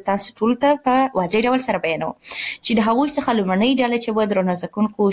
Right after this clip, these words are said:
شمالي اروپا هیوادونه وه، چې د هغو له جملو څخه سویډن، ناروی، پولنډ، ایسلنډ او ډنمارک هیوادونه شمیرل کېدل. دویم هم جنوبي اروپا هیوادونه وه، چې د هغو له جملو څخه ایټالیا هیواد،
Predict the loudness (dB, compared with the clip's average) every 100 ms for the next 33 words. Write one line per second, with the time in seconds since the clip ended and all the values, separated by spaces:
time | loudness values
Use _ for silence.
0 | 2 0 0 0 0 2 0 0 0 0
1 | 2 2 2 2 2 0 0 -2 -2 -2
2 | 0 0 0 -2 0 0 -2 -2 -2 -2
3 | -10 -14 -8 -2 0 0 2 2 2 0
4 | 0 2 0 -2 -2 2 2 0 _ -2
5 | 2 2 2 2 2 0 -6 -6 -2 0
6 | 2 2 0 -4 -4 -2 0 0 -2 -4
7 | -4 -2 -2 -4 -6 -6 -4 -4 -2 -2
8 | -4 -14 -20 -8 0 2 2 2 4 2
9 | 2 0 0 -2 0 0 0 -2 0 0
10 | 0 0 0 2 0 -2 -4 0 0 0
11 | -2 0 0 -2 -4 -4 -2 -2 0 2
12 | 2 2 2 2 0